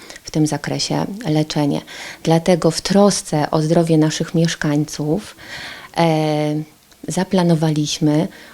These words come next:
osiem wykładów specjalistycznych. Cztery wykłady dedykowane są kobietom i cztery wykłady mężczyznom. E, wykłady te będą prowadzone przez lekarzy specjalistów,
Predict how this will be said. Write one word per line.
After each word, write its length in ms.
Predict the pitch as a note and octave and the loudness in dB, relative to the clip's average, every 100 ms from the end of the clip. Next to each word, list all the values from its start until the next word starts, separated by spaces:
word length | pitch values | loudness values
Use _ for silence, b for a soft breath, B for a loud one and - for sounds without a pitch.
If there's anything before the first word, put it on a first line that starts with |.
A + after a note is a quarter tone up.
| B | B
osiem 380 | F#3 G3 G3+ F#3+ | 2 2 2 2
wykładów 500 | E3+ E3 D#3+ D#3 D#3 | 2 0 0 0 -2
specjalistycznych. 1120 | - D#3 - D#3 D3+ D3 - C#3 - - - B B B - | -2 -4 -2 -2 -2 -4 -6 -6 -6 -10 -16 B B B -4
Cztery 380 | - G3+ G#3 | 4 6 6
wykłady 640 | E3+ E3+ E3+ D3+ C#3 D#3 E3+ | 2 -2 -2 -2 0 -2 0
dedykowane 680 | F3 E3+ E3+ E3 E3+ E3 D#3+ | 2 0 -2 -2 2 2 0
są 220 | D3 D#3 | -2 0
kobietom 760 | G3 F3+ D#3+ D3+ D3+ D#3+ A3+ - - | 0 2 0 0 0 0 0 -4 -4
i 80 | E3 | -2
cztery 380 | - G3 G3+ | 2 2 2
wykłady 640 | F#3 F3 D#3+ D3+ C#3+ D3+ G3+ - | 0 -2 0 -2 0 -2 -4 -2
mężczyznom. 840 | E3+ F3 E3 - D3+ D3 - F3+ F#3 _ B B B B B B | 0 2 -2 -4 -4 -4 -8 -8 -12 _ B B B B B B
E, 120 | E3 | 2
wykłady 500 | F3+ F#3 G3+ F#3 F3+ | 2 4 4 4 2
te 400 | - D#3 D#3 E3+ | 2 2 2 4
będą 380 | F#3 G#3 G3 F3 | 4 6 4 2
prowadzone 680 | F3+ E3 E3 E3 E3+ D#3+ | 0 2 2 2 2 2
przez 360 | D#3+ D#3 D3 - | 0 0 0 2
lekarzy 440 | F3+ F#3 F3+ D#3+ | 0 0 0 0
specjalistów, 1080 | - F3 E3+ F3 D#3+ D3+ - D3 F3 A#3 | -2 -2 0 0 0 0 -2 2 2 0